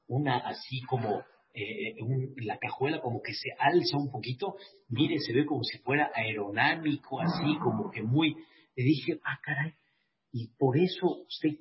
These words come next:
quiere que yo pague veinte mil pesos más en el coche, nada más para que se vea quién?". Escuchen bien, ¿quién? ¿Quién lo va a ver?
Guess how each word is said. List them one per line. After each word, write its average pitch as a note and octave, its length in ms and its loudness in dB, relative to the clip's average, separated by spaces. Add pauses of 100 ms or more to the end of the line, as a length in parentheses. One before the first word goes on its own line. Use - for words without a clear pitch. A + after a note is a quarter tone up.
quiere D3+ 260 6
que A2 180 -2
yo C3 340 4
pague A#2+ 420 2 (360)
veinte B2 500 6
mil C#3 320 4
pesos C#3 440 4
más C3+ 300 2 (260)
en C#3 200 8
el A#2 220 2
coche, C#3+ 540 4 (200)
nada D3+ 320 6
más D3 340 4
para A#2 280 4
que C3 120 2
se B2 300 6
vea D#3+ 380 8 (180)
quién?". F3 480 8
Escuchen F3 380 8
bien, C3+ 340 8
¿quién? F#3+ 340 8
¿Quién B3+ 200 10
lo G#3 120 12
va E3 120 10
a C#3+ 40 4
ver? A#2+ 160 6